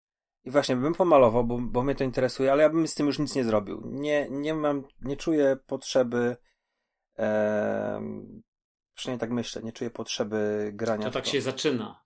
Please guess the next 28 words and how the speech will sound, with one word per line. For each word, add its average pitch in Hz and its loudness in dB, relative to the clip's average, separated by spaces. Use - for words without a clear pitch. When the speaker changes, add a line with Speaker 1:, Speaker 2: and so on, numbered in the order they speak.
Speaker 2:
ja 107 -14
ci - -14
powiem, 110 -8
bo 113 -8
ja 117 -4
też 131 -8
zaczynałem 123 -8
z - -10
takiego, 120 -6
„A, 190 0
bym 160 -2
sobie 139 -2
pomalował”, 120 -4
nie? 117 -12
Jak 117 -8
poszedłem, 131 -6
kupiłem 127 -4
modele, 123 -4
to 120 -6
potem 131 -6
jak 123 -6
już 123 -10
je 131 -6
pomalowałem, 120 -6
to 127 -10
pomyślałem, 123 -8
„Kurde, 185 2
pomalowałem, 156 0